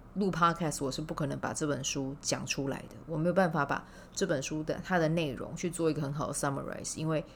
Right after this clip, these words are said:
太精彩了，这个需要你自己去读，而且你读一定会跟我有一，有不一样的收获啊。好，然后呢，呃，乔迪斯本扎医生他也有说了啊，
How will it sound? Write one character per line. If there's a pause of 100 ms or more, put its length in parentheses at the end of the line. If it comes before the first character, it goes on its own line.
(220)
太
精
彩
了，
这
个
需
要
你
自
己
去
读， (340)
而
且
你
读
一
定
会
跟
我
有
一， (140)
有
不
一
样
的
收
获 (100)
啊。 (880)
好， (280)
然
后
呢， (280)
呃，
乔
迪
斯
本
扎
医
生
他
也
有
说
了
啊，